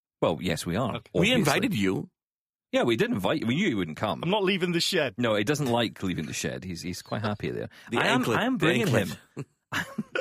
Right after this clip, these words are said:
Speaker 1: I'm bringing him to Canada next year. I'm
Speaker 3: What?
Speaker 1: gonna expose Canada to him.
Speaker 2: Are you ready, Canada?
Speaker 3: Are you ready? Ca-, this is a, this is a, a, a series in itself.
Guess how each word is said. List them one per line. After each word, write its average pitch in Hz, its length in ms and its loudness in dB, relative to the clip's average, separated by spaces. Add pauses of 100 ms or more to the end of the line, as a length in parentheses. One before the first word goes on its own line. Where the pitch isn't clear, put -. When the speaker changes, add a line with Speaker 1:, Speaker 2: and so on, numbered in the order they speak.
(240)
Speaker 1:
I'm 214 180 0
bringing 180 400 2
him 92 320 0 (180)
to - 80 -14
Canada 90 440 0
next - 360 -6
year. - 280 -6
I'm 110 140 2
Speaker 3:
What? 131 80 0
Speaker 1:
gonna 123 140 2
expose 95 720 0
Canada 85 460 -2 (200)
to 90 120 -4
him. 82 360 -2 (340)
Speaker 2:
Are 127 140 -2
you 165 160 4
ready, 160 220 2
Canada? 156 420 0
Speaker 3:
Are 107 80 -4
you 120 200 -2
ready? 120 320 0
Ca-, - 180 -4
this 131 220 0
is 117 120 -2
a, 107 100 4
this 117 200 0
is 123 140 -4
a, 98 160 0 (260)
a, 50 120 -10 (220)
a - 40 -4
series 139 600 0
in 110 100 -4
itself. - 580 -2